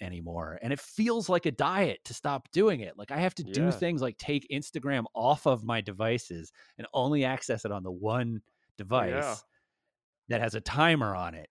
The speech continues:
Speaker 1: because I will sit there for hours and just go, "Oh, look at the pretty pictures," and have no more vast interaction with it than that. And, and it's not that that is inherently bad. It's that afterwards I go,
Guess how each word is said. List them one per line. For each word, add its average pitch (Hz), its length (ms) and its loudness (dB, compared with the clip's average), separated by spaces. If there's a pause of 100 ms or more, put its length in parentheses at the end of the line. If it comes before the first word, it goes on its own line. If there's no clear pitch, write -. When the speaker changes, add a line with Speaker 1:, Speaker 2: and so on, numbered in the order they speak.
Speaker 1:
because 113 320 -6
I 131 140 -2
will 147 120 0
sit - 260 -4
there 127 180 -4
for 117 200 -8
hours 127 720 -2
and 92 80 -14
just 98 220 -12
go, 95 220 0
"Oh, 117 200 4
look 117 200 2
at 113 100 0
the 117 80 0
pretty 117 320 0
pictures," 110 560 -2 (840)
and 123 100 -4
have 117 220 -2
no 156 280 8
more 135 380 4
vast 117 460 0
interaction 120 520 0
with 107 160 -4
it 95 120 -4
than 101 140 -4
that. 104 360 -2 (520)
And, 120 260 -6
and 139 120 -4
it's - 140 -8
not 190 280 0
that 139 200 -6
that 151 220 2
is 131 120 4
inherently 127 440 2
bad. 139 400 2
It's - 160 -10
that 147 100 -2
afterwards 160 460 2
I 135 80 2
go, 135 260 4